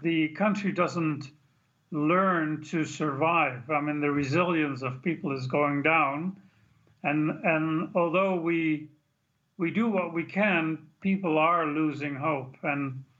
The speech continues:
um, I mean, it, when you hear about a million people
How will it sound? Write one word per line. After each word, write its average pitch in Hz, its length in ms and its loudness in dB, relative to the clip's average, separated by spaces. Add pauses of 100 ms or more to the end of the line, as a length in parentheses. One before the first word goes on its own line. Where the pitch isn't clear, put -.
(600)
um, 143 680 2 (320)
I - 40 2
mean, 165 220 2
it, 185 480 -2
when 165 340 2
you 160 160 2
hear 180 220 2
about 147 280 2
a 147 60 2
million 151 560 0
people 147 600 -2